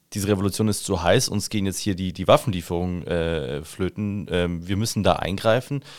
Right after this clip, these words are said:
Kann es dann sein, dass wir auch im Iran einen Stellvertreterkrieg erleben?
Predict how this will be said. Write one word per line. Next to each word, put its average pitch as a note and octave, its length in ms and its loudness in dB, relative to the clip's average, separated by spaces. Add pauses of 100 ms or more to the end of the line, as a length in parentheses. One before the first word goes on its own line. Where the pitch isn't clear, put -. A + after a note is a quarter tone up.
(300)
Kann G2 160 2
es G2 120 0
dann G2 160 -2
sein, F2 220 4
dass A2 280 -2
wir G2 200 2
auch F2+ 140 0
im G2+ 140 -4
Iran F2 360 0
einen A#2+ 140 -2
Stellvertreterkrieg B2 880 -2
erleben? C3 400 0